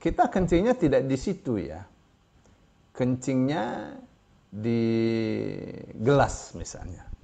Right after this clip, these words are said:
Kencing di gelas atau di botol, ya terus air kencingnya dilempar di situ. Kan kencingnya tidak di situ, tapi, tapi di botol.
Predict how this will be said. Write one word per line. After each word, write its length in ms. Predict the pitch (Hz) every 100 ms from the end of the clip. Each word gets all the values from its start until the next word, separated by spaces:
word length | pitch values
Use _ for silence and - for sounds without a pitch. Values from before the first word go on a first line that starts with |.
| -
Kencing 240 | 165 160
di 160 | 139 120
gelas 240 | 123 160
atau 160 | 131 123
di 160 | 110
botol, 400 | 107 107 - 277 339 - _ _ -
ya 240 | - 160 143
terus 320 | 156 151 - - - -
air 240 | 143 147
kencingnya 320 | 147 147 170 160
dilempar 480 | 139 139 135 123
di 80 | 117
situ. 320 | - 95 87 -
Kan 160 | - 165
kencingnya 400 | 127 135 170 180
tidak 240 | 101 113
di 60 | 131
situ, 160 | 143 -
tapi, 320 | 98 101 98
tapi 240 | 110 120
di 80 | 107
botol. 400 | 101 101 90